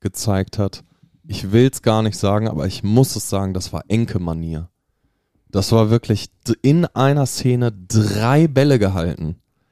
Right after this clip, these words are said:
Erstmal den Raschel-Kopfball, den er, den er super gut hält, da taucht er ab. Dann kommt Hendricks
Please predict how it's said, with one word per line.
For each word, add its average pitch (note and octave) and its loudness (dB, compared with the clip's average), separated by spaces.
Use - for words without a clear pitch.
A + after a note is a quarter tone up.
Erstmal C#3 2
den B2 2
Raschel-Kopfball, C#3+ 0
den C#3+ 2
er, C#3 2
den B2 0
er A#2 2
super A2+ 0
gut A#2+ 2
hält, B2 2
da A2 0
taucht A2+ 0
er A#2 -2
ab. B2+ -2
Dann A#2 2
kommt B2 -2
Hendricks C#3 0